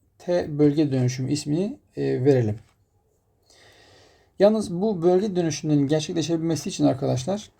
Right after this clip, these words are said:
Jacobian'in sıfırdan farklı olması gerekiyor. Jacobian'i biz J ile, ya daha doğrusu şöyle, e, U ile V değerlerinin bulunduğu D bölgesine ait Jacobian'i biz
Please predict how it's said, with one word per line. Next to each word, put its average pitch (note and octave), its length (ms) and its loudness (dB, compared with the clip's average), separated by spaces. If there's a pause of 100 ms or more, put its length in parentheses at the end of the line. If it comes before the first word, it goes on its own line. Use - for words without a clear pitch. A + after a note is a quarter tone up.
(280)
Jacobian'in D#3+ 760 0
sıfırdan E3+ 720 -2
farklı D3+ 400 0
olması B2+ 260 -2
gerekiyor. A#2+ 440 -4 (140)
Jacobian'i E3 560 0
biz D3+ 200 -6
J D#3 260 0
ile, C#3 120 2
ya C3+ 240 -4
daha E3+ 120 4
doğrusu D#3+ 160 -4
şöyle, E3+ 300 -2 (1000)
e, D3+ 300 4 (140)
U G#3 200 0
ile F3 240 4
V F3+ 280 0
değerlerinin D3+ 400 4
bulunduğu C3+ 600 0
D F3+ 200 0
bölgesine C3+ 480 0
ait C3 240 2
Jacobian'i C#3+ 580 0
biz E3 240 -12